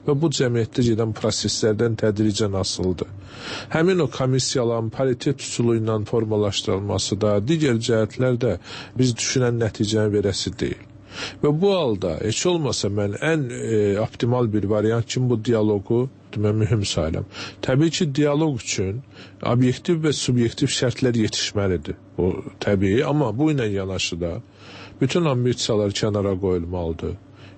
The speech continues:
E, dövlətin rəhbəri var, prezident var və müxalifətdə də bu seçkidə iştirak edən liderlər var, rəhbərlər var.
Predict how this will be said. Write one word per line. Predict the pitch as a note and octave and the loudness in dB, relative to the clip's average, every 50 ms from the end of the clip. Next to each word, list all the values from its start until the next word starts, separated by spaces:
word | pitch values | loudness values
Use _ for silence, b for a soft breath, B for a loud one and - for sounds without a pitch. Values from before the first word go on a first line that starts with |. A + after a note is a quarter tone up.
| B - - | B -10 -4
E, | - A#2+ A2 G#2+ G#2+ G#2 G#2 G2+ G2+ | 0 2 4 4 4 4 4 2 0
dövlətin | G#2+ - B2 A2+ A2 A2+ A2+ G#2+ - - A#2+ A2+ | 0 0 0 2 2 0 0 -2 -2 -4 -4 -2
rəhbəri | A2 G#2+ G#2 - - A2 G#2 G2+ G#2+ G2 | -2 -2 -2 -2 -2 0 0 2 0 0
var, | F#2 F2 F2 F2+ | 0 -2 -2 -4
prezident | F2+ - - G#2+ G2+ G2 G2+ G2+ G#2 A2+ G#2+ - - | -6 -4 -2 0 0 2 0 0 0 -2 -2 -4 -4
var | - F2 F#2 G2+ A#2 | -2 -2 0 0 -2
və | B2 B2+ A#2 A#2+ C3 C#3 | -2 0 0 2 2 2
müxalifətdə | C3 A#2+ A#2 - - B2 A#2 A#2 A#2 - - A#2+ A2 - - C#3+ C3 | 0 -2 -2 -2 0 0 2 2 0 0 -2 -4 -4 -2 0 0 0
də | A#2 A#2 G#2 F#2+ | 2 2 0 0
bu | G2+ - A2+ | 0 0 -2
seçkidə | G2+ - - A2+ G#2 - - - G2+ G#2+ G#2 | 0 0 0 0 0 -2 -4 -2 0 0 0
iştirak | - - - A2+ G#2+ G2+ - - | 0 0 2 2 0 0 0 -2
edən | F#2+ G#2 G2+ G2 G2+ | 0 0 0 0 2
liderlər | G#2 A#2 A2 A2 A#2 A2 G#2+ G#2+ A2 G#2+ G#2+ G2+ | 2 0 2 2 2 2 2 2 2 2 2 0
var, | A2 G#2 G2 | 0 0 0
rəhbərlər | G2+ F#2+ F2+ - - G2 F2+ F#2+ G#2 G2+ F#2+ F#2 | -2 -2 -4 -2 -2 -2 0 2 0 0 0 0
var. | G#2 A2 A#2+ | 0 -2 -2